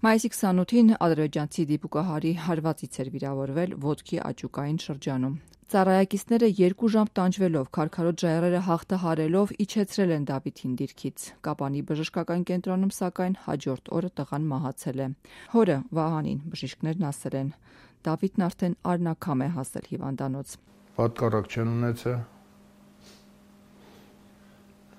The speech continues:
Speaker 2: Երեխուն իջացրել են սպալնի ամեշոկով, իր այդ քնապարկով։ Վիրավորումից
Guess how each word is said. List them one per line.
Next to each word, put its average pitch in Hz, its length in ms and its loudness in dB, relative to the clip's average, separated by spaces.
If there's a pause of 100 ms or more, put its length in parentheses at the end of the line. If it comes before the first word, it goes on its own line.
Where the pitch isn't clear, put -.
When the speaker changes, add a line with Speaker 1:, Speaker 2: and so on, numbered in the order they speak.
(960)
Speaker 2:
Երեխուն 117 500 -2
իջացրել 107 540 -6
են 92 100 -8
սպալնի 107 560 -4
ամեշոկով, 104 640 -4
իր 101 160 -4
այդ - 180 -12 (300)
քնապարկով։ 101 800 -4 (1500)
Վիրավորումից 113 680 2